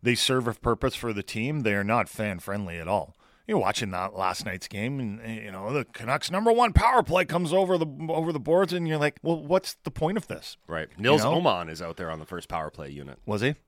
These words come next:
Speaker 2: I think so.
Speaker 1: No, I think he was more a penalty killer.
Speaker 2: I'm taking a guess.
Speaker 1: Yeah,
Speaker 2: I don't
Speaker 1: who
Speaker 2: know.
Speaker 1: cares,
Speaker 2: Yeah,
Speaker 1: right?
Speaker 2: <laughs> right.
Speaker 1: You didn't watch it.
Speaker 2: He did both, you know, and he was in net in the third period. I don't know. Anyway, there was some news from Canuckland yesterday.
Speaker 1: We take, we take this, we're, <laughs> like, take it pretty seriously. Like, who cares?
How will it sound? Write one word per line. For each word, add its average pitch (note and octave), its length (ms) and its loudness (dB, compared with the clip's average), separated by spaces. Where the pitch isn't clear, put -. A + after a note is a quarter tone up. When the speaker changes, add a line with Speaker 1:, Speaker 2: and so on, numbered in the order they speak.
Speaker 2:
I - 40 -18
think G2 180 -10
so. C#2 260 -14
Speaker 1:
No, A2 100 -4
I G#2+ 80 2
think C#3 160 -4
he - 20 0
was A#2 120 -4
more F#2+ 200 -4
a - 80 -12
penalty F#2+ 260 -8
killer. E2 280 -8
Speaker 2:
I'm G#2 100 -8
taking G2+ 200 -6
a D2+ 60 -10
guess. C#2+ 340 -10
Speaker 1:
Yeah, F#2 280 -4
Speaker 2:
I - 60 -8
don't F2+ 80 -8
Speaker 1:
who C3 60 0
Speaker 2:
know. C3 40 0
Speaker 1:
cares, E2+ 280 -6
Speaker 2:
Yeah, F2 100 -2
Speaker 1:
right? A#2+ 160 -2
Speaker 2:
<laughs> - 20 -
right. D#3 160 -2
Speaker 1:
You D#3+ 80 6
didn't D3 160 6
watch D#3+ 240 -2
it. E2 160 -14
Speaker 2:
He F#3+ 80 4
did F3+ 160 4
both, G#2+ 380 0
you A#2 80 -2
know, D3+ 120 2
and D#3+ 120 4
he F3+ 80 6
was F3+ 100 4
in F#3 100 6
net F3+ 160 10
in G#2 60 -10
the G#2 60 -6
third F#2 260 -4
period. D#2 320 -10
I G#2 120 -2
don't E2+ 80 -6
know. D2 140 -16
Anyway, E3 320 8
there D#3+ 180 8
was B3 300 10
some A3 280 -2
news A3 340 2
from F3 160 -4
Canuckland E3+ 640 4
yesterday. A#2 560 -2
Speaker 1:
We F3+ 100 6
take, G#3 240 8
we D#3 120 8
take D3 200 6
this, G#2+ 140 0
we're, A#2+ 200 2
<laughs> - 180 -4
like, - 300 -4
take D3 160 2
it G2 40 -10
pretty F#2+ 200 -6
seriously. F2 520 -4
Like, G#2+ 340 -2
who G3 180 6
cares? - 320 -8